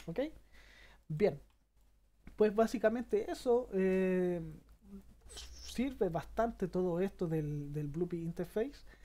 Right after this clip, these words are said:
Hay que saberlo entender, pero yo creo que de la mejor forma de entenderlo es diciéndole esto, que es un emisor y un receptor.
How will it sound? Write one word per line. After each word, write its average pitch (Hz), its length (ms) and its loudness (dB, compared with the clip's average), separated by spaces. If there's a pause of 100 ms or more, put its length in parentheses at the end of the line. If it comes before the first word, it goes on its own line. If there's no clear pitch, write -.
(200)
Hay 226 100 -2
que - 100 -6
saberlo 240 300 0
entender, 220 580 0
pero 185 360 2
yo 185 160 0
creo 233 180 -2
que 226 200 2
de 185 180 -4
la 180 100 0
mejor 185 260 -4
forma 220 240 -2
de 214 60 0
entenderlo 202 540 -2
es 175 320 -4
diciéndole 170 640 -2
esto, 190 380 -6
que - 80 -6
es - 120 -10
un 156 120 -4
emisor 151 500 0 (580)
y 185 480 4
un 180 200 2
receptor. 196 640 2